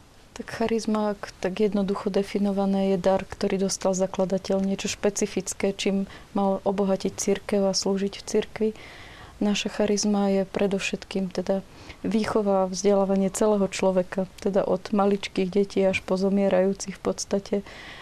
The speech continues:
ale prevažne teda sa venujeme vyučovaniu v školách a výchove a potom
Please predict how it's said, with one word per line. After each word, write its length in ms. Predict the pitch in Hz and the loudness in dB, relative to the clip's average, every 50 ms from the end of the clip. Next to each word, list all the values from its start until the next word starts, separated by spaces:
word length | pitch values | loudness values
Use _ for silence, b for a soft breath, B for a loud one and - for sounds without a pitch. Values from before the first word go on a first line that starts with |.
| B B B | B B B
ale 220 | - 196 202 196 | 0 2 2 2
prevažne 560 | 190 - 202 202 196 196 196 190 190 196 185 | 2 2 2 4 4 4 2 2 0 -2 -2
teda 240 | - 185 190 190 190 | 0 -2 -2 0 0
sa 160 | - - 196 | 0 0 2
venujeme 480 | 190 190 190 190 190 190 190 190 185 185 | 2 2 2 2 2 2 2 0 0 0
vyučovaniu 640 | 185 196 196 190 - - 185 190 196 190 190 190 185 | 0 0 0 0 -2 -4 -2 0 0 2 2 0 -2
v 100 | - - | -4 -6
školách 460 | - - - 202 202 202 202 208 - - B B B B B B B B B - | -4 0 2 2 4 2 2 0 -4 -8 B B B B B B B B B -4
a 80 | 190 190 | -4 -2
výchove 640 | 180 190 196 196 - - 208 202 208 214 214 214 B B B B B B B B B - | 0 0 -2 0 0 0 0 2 2 0 0 -2 B B B B B B B B B -4
a 80 | 196 190 185 185 185 | -2 -2 -2 -2 -2
potom 480 | - - 190 - - 190 185 190 185 | -4 -6 -6 -4 -2 -2 0 -2 -2